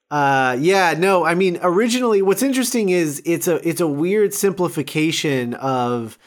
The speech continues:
something that was a much more interesting, uh, dramatic choice in the earlier draft. And somehow between the early draft and later drafts, it got taken out, but,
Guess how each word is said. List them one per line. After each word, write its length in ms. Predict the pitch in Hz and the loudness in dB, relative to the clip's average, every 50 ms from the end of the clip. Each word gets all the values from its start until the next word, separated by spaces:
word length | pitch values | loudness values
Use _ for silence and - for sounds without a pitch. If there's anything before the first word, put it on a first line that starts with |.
| - _ _ _ _ _ _ - | -20 _ _ _ _ _ _ -4
something 380 | - 190 170 160 175 170 160 | -2 -2 0 2 2 0 0
that 140 | 160 151 151 | 0 0 0
was 140 | 160 147 135 | 0 0 0
a 60 | 151 | 0
much 360 | 151 156 170 170 175 170 - | 0 2 0 0 0 -2 -4
more 680 | 160 160 156 151 151 147 151 151 147 147 143 143 139 127 | -6 -4 -4 -2 -2 0 0 0 0 0 0 0 0 -2
interesting, 1080 | - 151 151 151 143 - - 143 131 - - 147 143 135 131 127 123 120 120 120 - _ - | -2 -2 -2 -2 -4 -6 -6 -6 -6 -6 -4 -4 -2 -2 -2 -4 -4 -6 -8 -8 -10 _ -8
uh, 220 | 127 123 117 117 | -6 -6 -6 -6
dramatic 520 | - - 131 120 120 117 120 120 120 117 | -4 -4 -2 -2 0 0 0 -2 -4 -6
choice 560 | - - - - 131 127 120 120 117 120 - - | -8 -10 -8 -4 -2 0 0 0 -2 -4 -8 -10
in 300 | 123 127 123 120 120 110 | -10 -8 -8 -8 -8 -8
the 340 | 113 117 113 110 107 104 - | -8 -8 -8 -8 -10 -10 -6
earlier 480 | - 151 151 175 180 160 139 127 123 120 | -4 -2 0 0 2 2 2 0 0 -2
draft. 440 | - - 117 110 104 101 98 - 120 | -2 -4 -2 -2 -2 -2 -2 -6 -8
And 120 | 117 107 | -10 -8
somehow 680 | - 156 160 151 139 139 139 131 127 120 120 120 107 - _ _ _ _ _ _ _ _ _ | -6 -4 -4 -2 -2 0 0 0 2 0 0 -2 -4 -8 _ _ _ _ _ _ _ _ _
between 340 | - - - 147 180 175 165 | -16 -8 -4 -2 0 0 2
the 120 | 156 151 | 2 2
early 320 | 160 170 180 175 170 160 151 | 2 0 0 0 0 0 0
draft 500 | 127 - 160 147 139 139 135 135 135 - | 0 0 0 0 2 2 0 0 -2 -4
and 120 | 131 123 | -4 -2
later 260 | 131 135 139 131 127 | 0 0 2 0 0
drafts, 420 | 110 - 127 123 117 120 117 - - | -2 -2 -2 0 0 0 -2 -4 -8
it 60 | 107 | -6
got 240 | - - 117 110 - | -4 -4 -4 -4 -4
taken 320 | - 147 135 139 139 113 | -4 -4 -4 -4 -4 -4
out, 400 | 113 120 123 117 110 - - _ | -4 -2 -2 -2 -4 -4 -8 _
but, 300 | - 131 117 110 - - | -4 -2 -2 -2 -4 -6